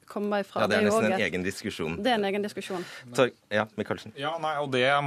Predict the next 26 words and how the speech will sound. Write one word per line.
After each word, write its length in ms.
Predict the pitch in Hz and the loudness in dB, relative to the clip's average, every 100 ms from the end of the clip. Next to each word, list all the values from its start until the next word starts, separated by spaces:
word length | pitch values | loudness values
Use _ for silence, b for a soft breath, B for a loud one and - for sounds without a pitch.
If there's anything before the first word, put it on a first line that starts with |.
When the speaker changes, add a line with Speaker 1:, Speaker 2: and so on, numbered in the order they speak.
| 135 | 2
Speaker 3:
det 80 | 123 | 4
er 40 | 156 | 4
en 20 | 156 | 4
helt 160 | 139 | 4
egen 160 | 113 95 | 2 2
diskusjon, 460 | 95 131 120 135 | -4 -2 -2 0
og 560 | 131 127 123 120 120 117 110 | 2 2 2 2 0 -2 -2
vårt 160 | 135 | 0
utgangspunkt, 540 | 135 139 135 - 165 147 | 0 0 0 -2 -4 0
eller 100 | 127 | 2
vårt 240 | 120 123 | 2 0
absolutte 320 | 104 120 107 | 0 -2 -2
kla-, 320 | 120 131 151 127 | 0 0 0 0
krav 240 | 151 170 | 0 2
der 160 | 151 127 | 4 4
er 100 | 107 | 2
at, 220 | 107 - | -2 -2
eh, 680 | 117 110 107 107 104 _ 117 | 0 2 0 -4 -8 _ -8
på 80 | - 123 | -2 0
samme 160 | 117 | 0
måte 140 | 113 - | 0 -2
som 80 | 113 | -2
med 80 | |
sæddonasjon, 560 | 117 110 104 110 110 180 | 0 0 0 -2 -2 -4
så 140 | - 151 | -6 -8
skal, 320 | - 131 | -2 0